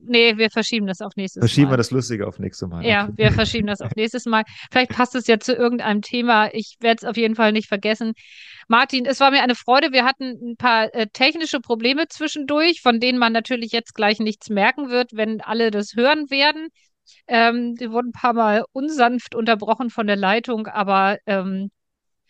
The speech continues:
Speaker 1: es war mir wie immer eine Freude.
Speaker 2: Es war mir auch eine große Freude. Ich wünsche dir ganz viel, äh, Spaß, äh, nächste Woche bei deinen Veranstaltungen.
Speaker 1: Jupp.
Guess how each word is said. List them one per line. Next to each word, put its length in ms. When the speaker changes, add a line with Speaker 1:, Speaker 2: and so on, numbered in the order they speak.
Speaker 1:
es 160
war 140
mir 180
wie 140
immer 220
eine 200
Freude. 600
Speaker 2:
Es 220
war 140
mir 180
auch 160
eine 160
große 360
Freude. 320
Ich 120
wünsche 240
dir 80
ganz 200
viel, 280
äh, 240
Spaß, 480
äh, 220
nächste 340
Woche 220
bei 120
deinen 220
Veranstaltungen. 680
Speaker 1:
Jupp. 60